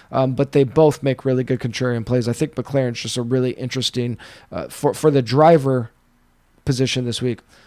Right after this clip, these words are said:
McLaren just makes really interesting, um, contrarian plays. Uh, the next two are, are, are pretty cut and dry. Uh, it looked like Lewis Hamilton was going after,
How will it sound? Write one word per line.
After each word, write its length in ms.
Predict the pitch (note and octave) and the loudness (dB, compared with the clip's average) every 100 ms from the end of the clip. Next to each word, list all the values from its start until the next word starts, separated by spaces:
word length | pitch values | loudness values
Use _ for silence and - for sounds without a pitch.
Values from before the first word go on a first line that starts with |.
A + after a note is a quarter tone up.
| _ _ | _ _
McLaren 340 | C3+ - D3 | -6 0 0
just 160 | C3+ B2 | 2 -2
makes 200 | B2+ A#2+ | -4 -4
really 400 | A#2 C3 B2+ G#2+ | 0 2 2 -2
interesting, 560 | A#2 A2 - A2+ G#2+ G2 | -6 -8 -8 -8 -10 -12
um, 340 | G#2+ G#2+ D2 C#2 - | -10 -8 -10 -16 -10
contrarian 420 | A2+ A#2+ A2 G#2 | -6 -4 -4 -4
plays. 320 | F#2 F2 - _ _ _ _ _ | -8 -10 -18 _ _ _ _ _
Uh, 160 | C#3 D#3 | 2 2
the 120 | E3 | 4
next 260 | G3 G3+ | 2 2
two 160 | - F#3+ | 0 4
are, 160 | F3 - | 4 4
are, 200 | D3+ - | 0 0
are 140 | C3 | -4
pretty 360 | - - F3+ D#3+ | -6 -2 0 -2
cut 260 | - D#3+ | -2 -4
and 100 | D#3+ | -4
dry. 320 | C#3 D3 C#3+ C3 _ - | -4 -2 -4 -8 _ -14
Uh, 340 | A#2+ A2+ G#2 - _ _ _ _ | -12 -10 -12 -18 _ _ _ _
it 200 | C#3+ C#3+ | 0 0
looked 260 | C#3+ D#3 D#3 | 2 -2 4
like 220 | D#3 C#3+ | 2 2
Lewis 240 | D3+ D3+ | 0 0
Hamilton 460 | D3+ C#3+ C#3 - C#3 | 0 -2 -4 -6 -2
was 160 | C3+ A2 | -2 0
going 260 | C#3 C3+ | 0 2
after, 480 | G2+ C3 - C3+ A#2+ | 0 -4 2 2 2